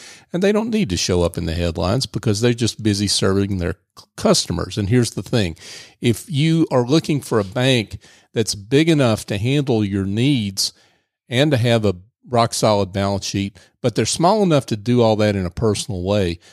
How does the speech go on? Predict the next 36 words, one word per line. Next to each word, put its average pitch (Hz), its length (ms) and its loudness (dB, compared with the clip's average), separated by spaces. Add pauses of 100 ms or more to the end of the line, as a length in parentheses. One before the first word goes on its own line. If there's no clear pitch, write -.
(200)
I've 135 180 2
found 113 380 0
that 107 120 2
experience 95 600 -2
at - 80 -14
Renaissance. - 640 -6
So 120 80 0
if 107 120 -2
you're 113 120 0
looking 175 420 2
for 110 380 2
all 151 300 6
that 156 280 2
combination, 117 760 2
you 107 120 -2
can 101 160 -4
find 101 360 -2
it 85 160 -6 (640)
at 110 220 -4
this 107 220 2
bank. 95 520 -8 (500)
Renaissance 165 580 4
bank 127 360 0 (140)
dot 120 280 0
com, 107 320 2
check 113 280 2
them 139 200 0
out, 110 320 2 (500)
and 107 140 -2
I 107 60 4
think 107 260 -2
you'll - 80 0
be 90 140 -2
glad 85 320 -2
you 82 80 -4
did. 78 240 -8